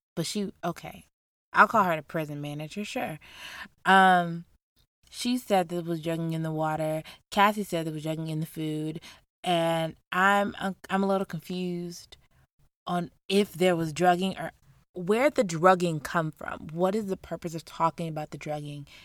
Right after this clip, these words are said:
if it's not significant, you know? So, um,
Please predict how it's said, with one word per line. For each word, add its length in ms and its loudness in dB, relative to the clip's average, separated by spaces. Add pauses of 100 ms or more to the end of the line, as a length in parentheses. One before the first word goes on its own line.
(800)
if 180 -2
it's 220 -6 (500)
not 580 0 (160)
significant, 920 -4 (140)
you 140 -4
know? 380 0 (640)
So, 240 2
um, 480 -4